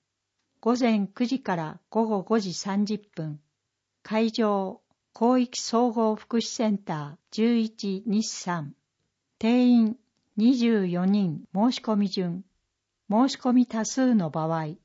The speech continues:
雪上安全法救助員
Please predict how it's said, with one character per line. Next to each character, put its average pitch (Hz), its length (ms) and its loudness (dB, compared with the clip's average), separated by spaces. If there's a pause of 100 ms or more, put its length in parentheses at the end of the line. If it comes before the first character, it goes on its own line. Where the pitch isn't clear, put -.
(240)
雪 240 360 -2
上 247 280 2
安 226 200 4
全 214 240 0
法 190 320 -4
救 240 320 -2
助 220 200 0
員 160 300 -2